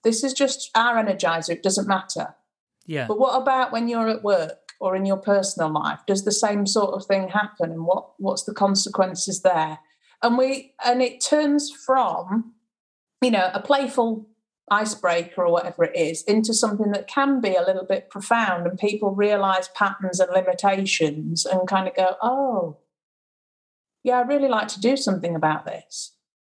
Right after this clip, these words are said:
Speaker 1: Well, I've got a tool for that. Do you want to practice it?" And then we go into the models. And so a lot of the way I operate as a trainer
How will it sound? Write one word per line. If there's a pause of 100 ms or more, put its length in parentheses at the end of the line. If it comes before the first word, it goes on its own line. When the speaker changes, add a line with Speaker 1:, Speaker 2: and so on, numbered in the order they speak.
(200)
Speaker 1:
Well,
I've
got
a
tool
for
that.
Do
you
want
to
practice
it?"
And
then
we
go
into
the
models. (380)
And
so
a
lot
of
the
way
I
operate
as
a
trainer